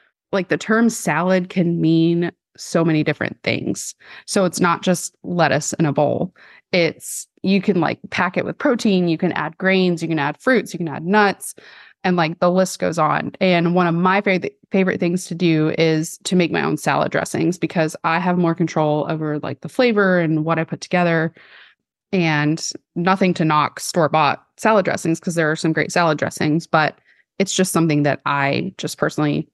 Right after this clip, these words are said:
like to do. Another thing is sheet pan meals. So those are really easy to prep ahead of time. And my ratio is usually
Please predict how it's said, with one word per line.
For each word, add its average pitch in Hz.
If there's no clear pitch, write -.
like -
to -
do. -
Another 196
thing 180
is 170
sheet -
pan 226
meals. 247
So -
those 180
are 196
really 175
easy 170
to 165
prep 160
ahead 160
of 165
time. 180
And 175
my 170
ratio 175
is 165
usually 165